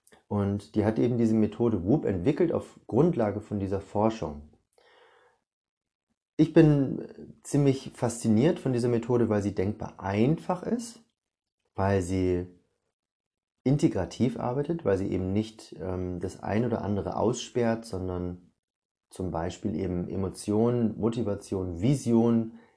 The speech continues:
Ziele und Pläne, also Rationales dann eben auch zusammenbringt in einer Methode. Und da es, ähm, entsprechend auch schon Studien dazu gibt,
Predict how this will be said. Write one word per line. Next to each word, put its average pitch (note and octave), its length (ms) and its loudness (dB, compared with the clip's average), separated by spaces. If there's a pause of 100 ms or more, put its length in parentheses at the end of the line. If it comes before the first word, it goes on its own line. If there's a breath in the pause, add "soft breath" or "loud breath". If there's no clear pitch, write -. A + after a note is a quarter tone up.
(120)
Ziele D3+ 500 2
und G2 220 -2
Pläne, A2+ 640 0
also F#2+ 320 -6
Rationales G#2+ 1000 -2
dann F#2+ 140 -6
eben F#2+ 180 -6
auch A2+ 280 -2
zusammenbringt G2 1000 -2
in G2+ 140 -10
einer F2+ 200 -8
Methode. E2+ 520 -4 (1080 soft breath)
Und G2 540 -4 (520)
da F2 240 -2
es, - 280 -8
ähm, E2+ 460 -6
entsprechend F#2+ 460 -4
auch E2+ 100 -6
schon E2 200 -8
Studien B2 420 0
dazu A#2 260 -2
gibt, A2 360 0